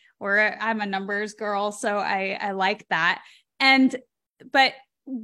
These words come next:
our initial goal was to really be able to create this show, have incredible guests, and just keep that going and get that started and, and be solid in it, get comfortable with it,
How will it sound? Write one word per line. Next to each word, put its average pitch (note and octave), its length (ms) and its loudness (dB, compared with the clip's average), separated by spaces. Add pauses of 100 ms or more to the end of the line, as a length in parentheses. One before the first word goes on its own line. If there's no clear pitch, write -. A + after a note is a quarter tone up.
(460)
our C#4 140 4
initial C#4+ 480 6
goal G#3+ 380 2
was A3 220 -6
to B3 100 -10
really A3+ 420 -2
be A#3+ 220 -6
able G#3 360 -2
to G3+ 360 -6
create A3 440 -4
this A3+ 160 -8
show, G3 240 -2
have F#3+ 220 -4
incredible G3 560 -4
guests, F3+ 480 -4 (260)
and G3+ 220 -2
just A#3+ 340 -2 (100)
keep A3+ 340 -8
that G3 240 -2
going F#3+ 400 -4
and F3 180 -8
get F#3+ 220 -6
that F3 240 -2
started F3+ 480 -6
and, F#3 280 -8
and F#3 200 -8
be F#3 100 -8
solid F#3 720 -2
in E3 160 -8
it, E3+ 160 -10
get F#3 160 -12
comfortable F#3 640 -6
with F3 200 -10
it, E3+ 200 -4